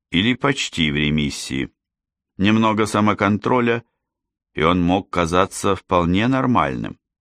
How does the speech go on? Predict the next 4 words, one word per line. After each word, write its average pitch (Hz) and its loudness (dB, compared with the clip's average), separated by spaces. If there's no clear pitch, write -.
Однако, 82 0
к 85 -6
моему 85 2
удивлению, 80 0